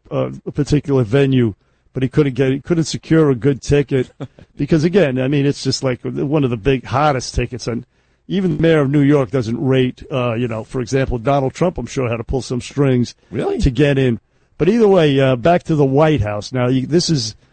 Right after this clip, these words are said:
Speaker 1: uh, the, the Peppermint Patty, uh, looking punk Jen Psaki's last week, and she's gonna be replaced by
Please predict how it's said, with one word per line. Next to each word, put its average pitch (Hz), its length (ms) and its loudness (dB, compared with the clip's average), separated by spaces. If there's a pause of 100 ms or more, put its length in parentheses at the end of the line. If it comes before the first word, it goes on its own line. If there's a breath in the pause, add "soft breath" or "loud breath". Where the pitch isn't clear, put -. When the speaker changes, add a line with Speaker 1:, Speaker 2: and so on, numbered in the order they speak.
(260)
Speaker 1:
uh, 135 140 2
the, 127 100 2
the 127 240 2
Peppermint 147 500 0
Patty, 139 480 2
uh, 123 120 2
looking 131 340 0
punk 139 380 0
Jen 135 240 0
Psaki's 131 520 0
last 131 400 2
week, 135 440 -2 (560)
and 139 120 -4
she's 160 140 -2
gonna 190 160 2
be 180 80 4
replaced 175 560 0
by 143 380 2